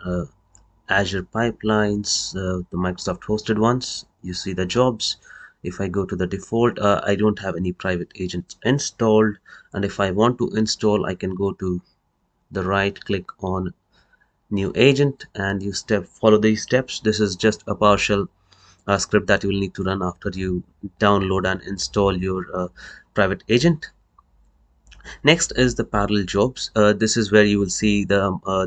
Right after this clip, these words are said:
the parallel jobs that you have either purchased or you have got available in your environment to run your pipelines. So there are Microsoft hosted, self-hosted. This depends on the type of projects. So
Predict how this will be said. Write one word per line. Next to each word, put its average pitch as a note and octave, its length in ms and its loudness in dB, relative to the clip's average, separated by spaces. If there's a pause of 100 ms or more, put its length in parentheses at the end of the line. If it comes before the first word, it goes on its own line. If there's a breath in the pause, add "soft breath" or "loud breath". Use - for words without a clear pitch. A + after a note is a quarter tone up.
the G2 100 -4
parallel G#2 380 2
jobs A2 320 2
that G2+ 180 0
you G2 120 -2
have F2 140 -6 (160)
either F#2 200 -4 (140)
purchased B2+ 640 4
or F#2+ 300 0 (380 loud breath)
you G#2 140 0
have F#2 160 0
got G2 280 2 (140)
available G2+ 720 4
in G2 180 -2
your F#2+ 340 -2
environment F#2 600 -2
to G#2 80 -2
run F#2+ 260 -2
your F#2 340 -6
pipelines. B2+ 500 0 (420 loud breath)
So - 160 -2
there G2+ 180 6
are G2+ 60 4
Microsoft G2+ 460 -2 (200)
hosted, A#2 400 2
self-hosted. A2+ 680 0 (200)
This C#3 220 -6
depends F3+ 440 4
on A2 320 4
the G#2+ 80 0
type F#2+ 280 -4
of G#2 160 -4
projects. - 400 -2
So - 400 -2